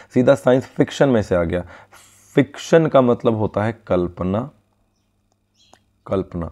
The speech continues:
ओके, इमेजिनेशन, and science fiction, इसी की हमने sci-fi मूवी सुनी होगी, sci-fi।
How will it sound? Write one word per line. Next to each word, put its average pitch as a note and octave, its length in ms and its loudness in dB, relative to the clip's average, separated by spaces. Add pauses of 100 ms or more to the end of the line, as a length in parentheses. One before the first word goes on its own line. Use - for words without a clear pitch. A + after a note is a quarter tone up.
ओके, G2 220 -6 (360)
इमेजिनेशन, A#2 760 0 (260)
and A#2 140 0
science B2+ 560 0
fiction, C3 280 -2
इसी A#2 220 2
की A#2+ 100 0
हमने A#2 220 2
sci-fi G#2+ 560 2
मूवी G2+ 320 2
सुनी F#2 260 -4
होगी, F2 220 -4
sci-fi। F#2 840 -4